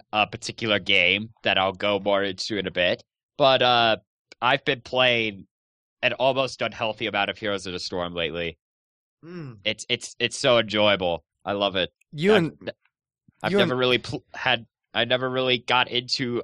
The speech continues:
Speaker 1: any other moba except for this one, and I'm loving it. I don't know why. Someone please help.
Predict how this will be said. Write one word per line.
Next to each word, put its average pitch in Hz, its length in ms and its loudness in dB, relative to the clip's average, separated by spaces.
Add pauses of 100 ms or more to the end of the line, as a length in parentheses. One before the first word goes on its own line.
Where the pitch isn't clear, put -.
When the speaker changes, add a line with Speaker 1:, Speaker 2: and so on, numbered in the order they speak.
(140)
Speaker 1:
any 120 200 2
other 113 180 2
moba 104 440 2
except - 280 -6
for 120 80 -10
this 107 260 -4
one, 95 240 0
and 85 140 -4
I'm 95 120 -2
loving 95 320 0
it. 87 180 -4 (140)
I 101 80 -2
don't 104 240 0
know 104 100 0
why. 90 400 0
Someone 98 320 0
please 101 300 0
help. 95 300 2